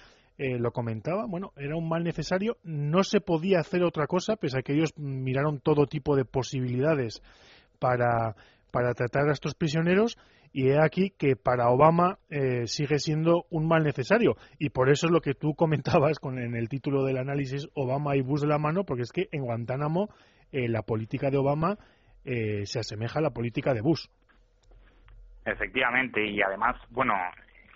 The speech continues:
Speaker 2: hay incluso, eh, análisis en, en, en,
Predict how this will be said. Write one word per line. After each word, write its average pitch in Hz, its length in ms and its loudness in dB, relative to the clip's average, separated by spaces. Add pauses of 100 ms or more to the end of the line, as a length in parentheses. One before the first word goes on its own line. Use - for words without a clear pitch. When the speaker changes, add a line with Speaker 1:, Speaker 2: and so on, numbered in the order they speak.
(120)
Speaker 2:
hay 117 220 -2
incluso, 117 500 -2 (560)
eh, 95 360 -2 (100)
análisis 110 640 -2
en, 95 220 -10
en, 92 280 -16
en, 87 140 -20